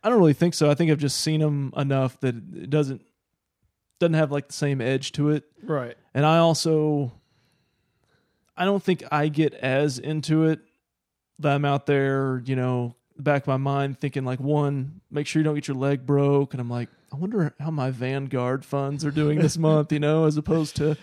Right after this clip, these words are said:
Speaker 2: A thought that probably didn't occur to anyone else in that place.
Speaker 1: in my twenties, it's just like, "We're, we're all living forever," you know? <laughs> So it's not, it's just not, it's not the same. So that's the other reason I think,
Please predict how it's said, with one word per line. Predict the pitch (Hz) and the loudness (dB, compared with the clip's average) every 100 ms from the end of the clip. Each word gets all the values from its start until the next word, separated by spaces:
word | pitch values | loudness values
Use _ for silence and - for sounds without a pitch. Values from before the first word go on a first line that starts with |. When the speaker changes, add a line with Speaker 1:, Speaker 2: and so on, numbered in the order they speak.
| - | -4
Speaker 2:
A | 185 | 4
thought | 185 196 | 8 8
that | 196 165 | 6 2
probably | 185 180 | 6 6
didn't | 175 180 | 4 0
occur | - 190 | 0 2
to | 175 165 - | 0 -2 -2
anyone | 196 196 180 165 | 0 4 4 6
else | 156 151 | 4 2
in | 160 | 0
that | 156 139 | -4 -4
place. | 147 151 151 | -4 -2 4
Speaker 1:
in | 208 | 6
my | 180 | 6
twenties, | 156 202 226 202 160 151 | 4 8 10 10 10 6
it's | 147 | 2
just | 160 - | 0 4
like, | 156 | 4
"We're, | 240 | 6
we're | 247 220 254 339 294 240 | 8 10 10 10 10 10
all | 262 262 262 | 10 10 8
living | 269 262 | 4 2
forever," | 240 262 254 240 220 202 | 4 4 4 4 2 0
you | 160 156 | 0 -2
know? | 147 160 170 | -2 -2 -4
<laughs> | - - _ _ _ _ _ _ _ _ _ - | -12 -20 _ _ _ _ _ _ _ _ _ 0
So | 170 | 2
it's | 170 185 | 2 0
not, | 151 | -4
it's | 180 151 | -4 -4
just | 226 - | -6 0
not, | 190 170 - - _ _ _ _ _ _ | 2 2 -2 -18 _ _ _ _ _ _
it's | 151 | 0
not | 214 190 | 2 2
the | 139 | 2
same. | - 123 110 | -2 -2 2
So | 170 | 2
that's | 202 | 2
the | - 170 | 4 6
other | 160 151 | 6 4
reason | 151 139 139 | 2 2 -2
I | |
think, | 131 160 - | -2 -4 -6